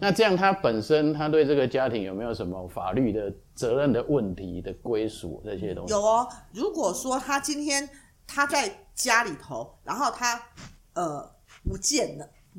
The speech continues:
Speaker 2: 这个不见的情况之下，如果太太该报的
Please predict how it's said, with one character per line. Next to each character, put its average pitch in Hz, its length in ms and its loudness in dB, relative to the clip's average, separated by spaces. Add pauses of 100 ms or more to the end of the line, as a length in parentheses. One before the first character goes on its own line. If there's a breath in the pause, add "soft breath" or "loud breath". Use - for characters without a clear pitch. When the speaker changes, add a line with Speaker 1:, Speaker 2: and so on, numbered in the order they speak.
(180)
Speaker 2:
这 330 120 -6
个 269 280 -2
不 202 200 -2
见 285 280 2
的 165 120 -4
情 180 180 -8
况 208 140 -4
之 202 120 -10
下， 208 140 -2
如 190 140 -6
果 202 120 0
太 220 220 -2
太 202 320 -4 (340 soft breath)
该 226 200 4
报 226 260 2
的 156 340 0